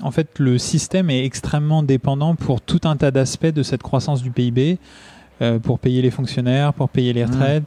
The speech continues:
Speaker 1: pour, euh, le, le, le, comment dire, euh, avoir un budget équilibré, le
Speaker 2: Mhm.
Speaker 1: solde commercial, euh, le fait d'avoir des devises étrangères, et cetera, et cetera. Est-ce que, d'une certaine façon,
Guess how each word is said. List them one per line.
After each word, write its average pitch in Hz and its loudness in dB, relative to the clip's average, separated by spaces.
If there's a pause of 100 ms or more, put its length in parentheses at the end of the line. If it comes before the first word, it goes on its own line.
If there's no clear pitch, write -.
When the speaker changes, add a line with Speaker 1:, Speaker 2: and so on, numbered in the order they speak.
Speaker 1:
pour, 139 2
euh, 120 2 (540)
le, 113 0
le, - -6
le, - -10 (340)
comment 123 -4
dire, 120 0
euh, 113 0
avoir 123 0
un 123 2
budget 120 2
équilibré, 139 0
le 139 2
Speaker 2:
Mhm. 123 2
Speaker 1:
solde 123 0
commercial, 143 0
euh, 127 2
le 123 0
fait 123 -2
d'avoir 123 2
des 117 2
devises 123 2
étrangères, 127 -2
et 135 -6
cetera, 120 -6
et 123 -6
cetera. 135 -6 (800)
Est-ce 151 0
que, 190 2
d'une 143 0
certaine 147 -2
façon, 165 0